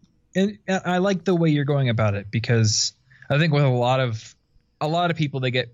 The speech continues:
ideas for projects and they're like, "Oh, it has to be perfect up front." And I struggle with this,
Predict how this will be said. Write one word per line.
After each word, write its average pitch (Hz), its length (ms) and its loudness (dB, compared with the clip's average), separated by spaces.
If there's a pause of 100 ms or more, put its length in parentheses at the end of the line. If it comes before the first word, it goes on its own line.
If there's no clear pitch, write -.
ideas 120 360 -2
for 123 120 -6
projects 113 540 -2
and 113 60 -2
they're 110 80 2
like, 113 140 2
"Oh, 127 120 2
it 127 60 0
has 127 160 0
to - 40 -16
be 127 100 -2
perfect 117 360 -4
up 113 140 -6
front." 110 340 -2
And 127 100 0
I 139 80 0
struggle 117 360 -2
with 104 100 -4
this, - 360 -4